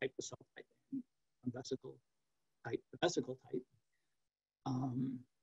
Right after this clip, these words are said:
we know that some E Vs don't have any tetraspanins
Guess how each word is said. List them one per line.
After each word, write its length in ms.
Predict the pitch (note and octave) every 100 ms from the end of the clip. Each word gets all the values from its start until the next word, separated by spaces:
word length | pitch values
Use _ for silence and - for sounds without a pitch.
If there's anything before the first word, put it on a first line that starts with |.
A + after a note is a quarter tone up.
| _ _ _ _ _ _ _ _ -
we 220 | A3+ A3+
know 260 | D#3 D#3
that 220 | D#3 D3+ D3+
some 600 | F3+ F3 F#3 F3 F3 E3+ _ _ _ _ _ -
E 160 | D#3+ F3
Vs 300 | F3 F#3 C#3+
don't 280 | F3 F#3 E3+
have 240 | F3+ G3
any 180 | D3 C3
tetraspanins 760 | C3+ C#3 - - - - -